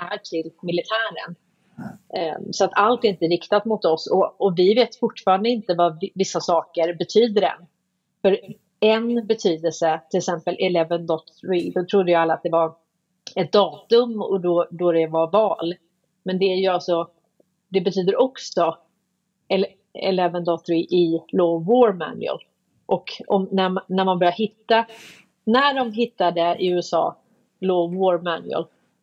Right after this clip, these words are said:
och började se referenspunkter, då kunde de förstå kupposterna. Så det var en otroligt viktig nyckel att börja läsa Law War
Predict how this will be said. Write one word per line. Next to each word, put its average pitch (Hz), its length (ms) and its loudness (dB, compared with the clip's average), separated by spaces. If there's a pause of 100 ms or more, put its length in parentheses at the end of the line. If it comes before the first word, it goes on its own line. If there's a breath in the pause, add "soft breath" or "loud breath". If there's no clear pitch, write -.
och 196 120 2
började 180 240 4
se 214 380 0
referenspunkter, 185 1120 -2
då 220 200 2
kunde 214 300 -2
de 180 180 -4
förstå 202 400 0
kupposterna. 190 800 -4 (380)
Så - 160 4
det 233 360 4
var 180 160 2
en 185 140 -6
otroligt 190 720 -4
viktig 180 320 -2
nyckel 175 560 -2 (500)
att 190 120 0
börja 180 180 2
läsa 175 400 0
Law 160 380 0
War 160 300 0